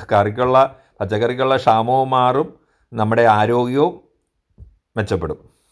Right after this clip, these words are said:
നിത്യവഴുതനയുടെ കായ് നമ്മൾ ഉപയോഗിക്കുന്ന കാര്യം നമ്മൾ പറഞ്ഞു. അതുപോലെ തന്നെ ഇതിന് മറ്റൊരു ഗുണം കൂടിയുണ്ട്.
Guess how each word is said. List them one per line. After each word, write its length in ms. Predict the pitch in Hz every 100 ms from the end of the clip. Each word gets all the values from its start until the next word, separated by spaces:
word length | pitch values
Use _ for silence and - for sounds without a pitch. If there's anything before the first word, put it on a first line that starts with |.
| -
നിത്യവഴുതനയുടെ 840 | 143 113 113 139 147 143 156 165 175 180
കായ് 320 | 143 139 160
നമ്മൾ 220 | 160 156
ഉപയോഗിക്കുന്ന 540 | 160 147 143 143 151 151
കാര്യം 280 | 147 139 143
നമ്മൾ 180 | 131 139
പറഞ്ഞു. 340 | 120 104 123 196 _ _ -
അതുപോലെ 400 | 104 117 147 165
തന്നെ 200 | 170 170
ഇതിന് 200 | 165 160
മറ്റൊരു 380 | 151 113 175 180
ഗുണം 240 | 180 156 156
കൂടിയുണ്ട്. 420 | 160 160 135